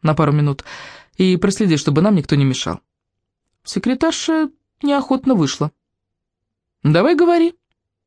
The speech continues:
Эва явно не была расположена разговаривать долго. «Ты мне ничего не хочешь рассказать? Извиниться не хочешь?»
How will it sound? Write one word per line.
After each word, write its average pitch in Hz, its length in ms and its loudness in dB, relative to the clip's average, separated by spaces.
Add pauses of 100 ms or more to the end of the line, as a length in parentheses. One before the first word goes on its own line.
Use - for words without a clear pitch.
Эва 247 180 2
явно 214 360 2
не 214 100 2
была 180 240 2
расположена 160 520 2
разговаривать 139 500 0
долго. 120 340 0 (1800)
«Ты 131 140 -2
мне 131 180 2
ничего 151 440 2
не 403 100 2
хочешь 269 380 0
рассказать? 165 640 -2
Извиниться 160 600 2
не 120 120 0
хочешь?» - 560 -2